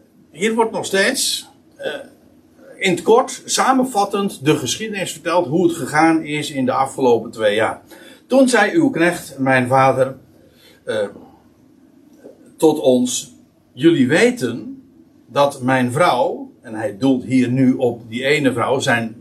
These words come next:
geliefde, Rachel, "'mij twee zonen gebaard heeft. Jozef en Benjamin.'" Moet je nagaan, die andere zonen worden hier eigenlijk niet eens meegerekend. Maar, eh,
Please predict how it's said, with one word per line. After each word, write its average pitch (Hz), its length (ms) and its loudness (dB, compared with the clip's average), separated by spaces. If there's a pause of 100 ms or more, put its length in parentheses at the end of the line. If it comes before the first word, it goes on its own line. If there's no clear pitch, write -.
geliefde, 127 600 -4 (480)
Rachel, 123 640 -4 (840)
"'mij 135 220 2
twee 214 280 -2
zonen 185 340 4
gebaard 98 360 -2
heeft. - 440 -18 (1700)
Jozef 120 480 -2
en 120 200 -6
Benjamin.'" - 480 -4 (480)
Moet 110 120 -16
je 123 60 -4
nagaan, 135 480 -2 (480)
die 117 140 -10
andere 123 580 -2 (420)
zonen 110 460 0
worden 120 240 -6
hier 117 100 -4
eigenlijk 107 320 -8
niet 104 100 -10
eens 95 160 -14
meegerekend. 98 760 -6 (500)
Maar, 120 320 -2 (560)
eh, 107 280 -2